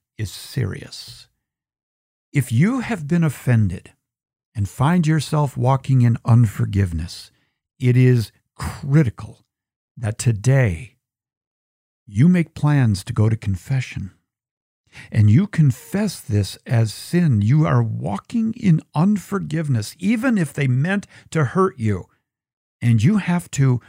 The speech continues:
release this person. And that means that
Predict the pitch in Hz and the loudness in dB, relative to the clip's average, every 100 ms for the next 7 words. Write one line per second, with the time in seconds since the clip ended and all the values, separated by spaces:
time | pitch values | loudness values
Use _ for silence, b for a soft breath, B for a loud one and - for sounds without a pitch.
0 | b - 104 117 110 104 110 123 160 170 | b -10 -2 0 2 0 0 0 0 0
1 | - - - - - - - - - _ | -4 -18 -20 -20 -20 -20 -20 -20 -20 _
2 | _ _ _ - - - - 143 135 _ | _ _ _ -10 -10 -10 -16 -18 -20 _
3 | _ _ B B B 95 95 160 208 135 | _ _ B B B -2 0 -2 0 2
4 | 156 160 131 107 | 4 2 0 -2